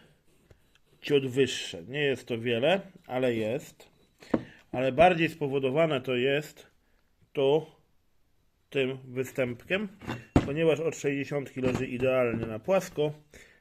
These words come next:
ale zobaczcie, zęby są tej samej szerokości. Więc to, co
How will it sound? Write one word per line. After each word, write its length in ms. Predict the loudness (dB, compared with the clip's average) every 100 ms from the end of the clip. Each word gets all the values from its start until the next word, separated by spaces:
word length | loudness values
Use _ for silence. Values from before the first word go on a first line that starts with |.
| _ -4
ale 260 | 2 2
zobaczcie, 600 | 2 2 2 0 -4 -4 -4 -16 _ _ _ _ _ _ _ _ _ _ _ _ _ _
zęby 380 | 0 2 4 2
są 200 | 0 -2
tej 120 | -2
samej 400 | -2 -2 -2 -4 -10 _
szerokości. 720 | -4 0 0 -2 -14 -16 -20 -20 _ _ _ _ _ -20 _ _ _ _ -6
Więc 380 | 0 0 -2 -6 -4 -4 -6 -8 -12 _ _ 2
to, 160 | 6 6
co 320 | 6 2